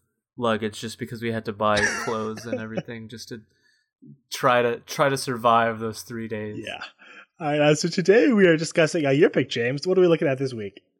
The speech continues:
Speaker 1: We're gonna watch War of the Worlds, which is a movie that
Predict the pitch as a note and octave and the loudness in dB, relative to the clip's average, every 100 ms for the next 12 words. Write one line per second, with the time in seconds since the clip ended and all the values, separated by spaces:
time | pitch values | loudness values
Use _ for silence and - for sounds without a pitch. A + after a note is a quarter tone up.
0 | _ _ _ - F3+ B3 A3 E3+ C#3 B2 | _ _ _ -10 -4 0 0 0 -2 -6
1 | D3+ F3+ E3 C3 A#2 A2+ A2+ G#2 G#2+ G#2+ | -2 0 0 -2 -4 -2 -2 -2 -8 -12
2 | - - _ _ B2+ A#2 G#2+ - - - | -14 -14 _ _ -8 -6 -6 -8 -10 -12
3 | _ _ _ B2+ A#2+ B2 B2 B2 A#2+ A#2+ | _ _ _ -10 -8 -6 -6 -6 -4 -4
4 | A#2+ A2+ G#2+ G2+ | -4 -2 -4 -4